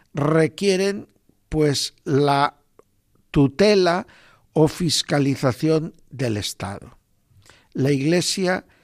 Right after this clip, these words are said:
no podía admitir esta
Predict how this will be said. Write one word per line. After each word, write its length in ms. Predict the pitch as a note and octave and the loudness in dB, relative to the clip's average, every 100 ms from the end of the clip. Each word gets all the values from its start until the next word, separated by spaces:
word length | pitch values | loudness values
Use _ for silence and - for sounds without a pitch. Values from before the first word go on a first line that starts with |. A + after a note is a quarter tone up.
| _ _ _ - | _ _ _ -6
no 400 | D3+ C3 F3 F#3 | -2 2 2 2
podía 340 | F3 F#3 F3+ | 0 2 2
admitir 880 | D3 B2 B2+ C3 A2+ D#3+ F3+ G#2 - _ _ _ _ - | 2 0 -2 -2 -2 0 0 -2 -8 _ _ _ _ -6
esta 540 | E3 D3+ - F3 - | -2 -2 0 -2 -2